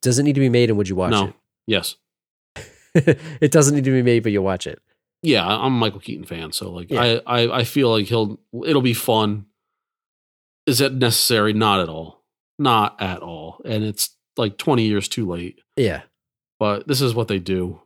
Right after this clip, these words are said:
Speaker 2: But, you know, maybe I'm part of the problem for supporting it, even though I probably won't pay for it. I'll watch it, but I won't pay for it.
Speaker 1: Yeah.
Speaker 2: So.
Speaker 1: I, I,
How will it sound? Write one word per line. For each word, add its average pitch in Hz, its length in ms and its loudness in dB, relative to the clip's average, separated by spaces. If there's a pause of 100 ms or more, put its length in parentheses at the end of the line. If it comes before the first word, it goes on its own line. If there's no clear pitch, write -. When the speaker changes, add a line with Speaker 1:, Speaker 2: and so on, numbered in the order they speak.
Speaker 2:
But, 107 220 -2
you 117 60 -2
know, 117 80 2
maybe 131 180 4
I'm 127 80 2
part 135 140 2
of 127 60 2
the 120 60 0
problem 92 400 -2 (160)
for 95 240 -4
supporting 98 420 -4
it, 92 120 -8
even 120 180 2
though 117 80 2
I 104 60 2
probably 107 240 0
won't 95 140 -2
pay 98 100 -4
for 87 240 -8
it. - 60 -14 (800)
I'll 127 100 2
watch 113 260 2
it, 107 40 -2
but 98 120 0
I 98 40 0
won't 98 160 -2
pay 92 100 -4
for 87 240 -8
it. - 80 -16 (300)
Speaker 1:
Yeah. 95 240 -4 (140)
Speaker 2:
So. 113 80 0
Speaker 1:
I, 135 40 4 (200)
I, 135 200 4